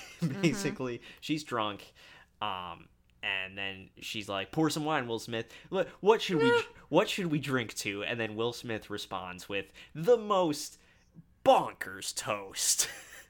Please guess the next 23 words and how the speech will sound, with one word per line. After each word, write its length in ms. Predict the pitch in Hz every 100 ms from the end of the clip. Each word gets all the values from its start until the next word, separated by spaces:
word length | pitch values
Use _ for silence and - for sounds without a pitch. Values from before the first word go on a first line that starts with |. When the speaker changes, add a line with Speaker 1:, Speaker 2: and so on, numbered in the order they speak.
| -
Speaker 1:
<laughs> 520 | - - - - -
that 140 | 170
Speaker 2:
Yeah. 880 | 254 262 240 233 220 220 208 208 208 175
Speaker 1:
I've 60 |
ever 340 | 139 127 120 107 -
heard." 480 | 101 98 92 90 - - - - -
Um, 500 | 110 101 95 90 92 _ _ -
he's 160 | 117 107
like, 160 | 101 104
"Ah, 260 | 143 87 -
well, 220 | 104 98 - _ -
never 440 | 110 110 120 110 98
lie, 460 | 101 104 110 110
steal, 680 | 107 - - 104 104 101 110 -
cheat, 320 | - 104 101 _ _ -
or 160 | 101 95
drink. 300 | - 214 539
Speaker 2:
<laughs> 60 | - - - _ _ _ _ _ _ _ -
Speaker 1:
But 220 | 123 123
if 160 | 127 131
you 100 | 131
must 360 | 143 160 -
lie, 400 | 113 76 52 60